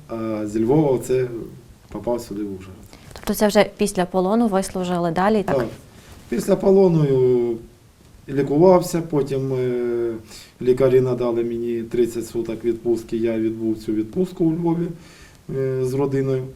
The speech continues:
Speaker 1: І п'ятнадцятого червня я вже був на передку зі своїм батальйоном. Поранення я отримав п'ятого вересня.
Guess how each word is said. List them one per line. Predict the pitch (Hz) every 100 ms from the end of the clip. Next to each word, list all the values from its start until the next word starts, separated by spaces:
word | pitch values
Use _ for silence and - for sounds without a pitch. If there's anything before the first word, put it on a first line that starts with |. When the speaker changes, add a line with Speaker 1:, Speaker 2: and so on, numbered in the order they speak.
| - - _ _ _ _ - -
Speaker 1:
І | 202 180 165
п'ятнадцятого | 143 151 151 160 151 - 127
червня | - 175 160 139
я | 127
вже | 135 135
був | 127 135
на | 135
передку | 131 127 123 - 120 - - -
зі | -
своїм | 117 110
батальйоном. | 110 107 107 110 -
Поранення | - 214 208 165 147
я | 139
отримав | 131 135 135 131 123
п'ятого | 117 131 127 117
вересня. | 98 92 - -